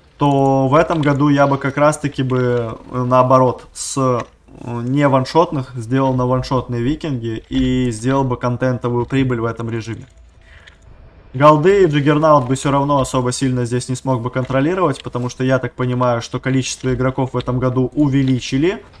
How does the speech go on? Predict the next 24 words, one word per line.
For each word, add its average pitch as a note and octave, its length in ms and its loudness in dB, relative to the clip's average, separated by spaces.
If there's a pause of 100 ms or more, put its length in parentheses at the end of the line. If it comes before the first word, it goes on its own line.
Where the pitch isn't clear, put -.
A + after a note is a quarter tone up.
(180)
на D#3+ 160 2
этой E3 200 0
карте, D#3+ 340 2
потому C3+ 160 -4
что C3 180 -6
в C3 60 -10
прошлом C#3 400 -2
году, C3 380 0 (240)
если D#3 340 2
я C#3 120 0
не C3 100 0
ошибаюсь, C3 560 2
то - 120 -4
было C3+ 420 0 (260)
двенадцать C#3 800 2
или, C3 880 2
или C3+ 200 2
четырнадцать C3+ 880 0
здесь B2+ 360 0
танков B2+ 480 2
всего. E3+ 540 0 (300)
Сейчас D3 480 2
в C#3+ 60 0
этом C3+ 340 -2